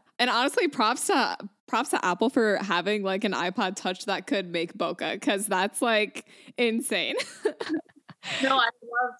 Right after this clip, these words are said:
Speaker 2: and I just loved it. And I just thought it was so cool. And then I realized, 'cause I would do, like, nature photography, and I realized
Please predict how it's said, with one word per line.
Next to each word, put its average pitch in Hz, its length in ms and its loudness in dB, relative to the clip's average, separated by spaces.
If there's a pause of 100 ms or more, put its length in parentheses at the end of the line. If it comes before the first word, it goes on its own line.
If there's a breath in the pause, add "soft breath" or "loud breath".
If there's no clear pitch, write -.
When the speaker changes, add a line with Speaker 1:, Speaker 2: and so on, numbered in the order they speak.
(120)
Speaker 2:
and 254 100 2
I 330 160 4
just 349 200 -4
loved 208 340 -2
it. 208 140 -2
And 220 100 -4
I 233 80 0
just 254 160 -8
thought 254 100 2
it 226 40 -2
was 220 140 -6
so 214 100 -6
cool. 208 320 -4
And 214 160 0
then 214 80 0
I 208 120 0
realized, 202 800 -2
'cause 247 120 -6
I 220 80 2
would 233 140 -2
do, 330 120 0
like, 202 200 -2
nature 196 440 -6
photography, 220 580 -6
and 214 100 -6
I 185 60 -4
realized 190 720 -6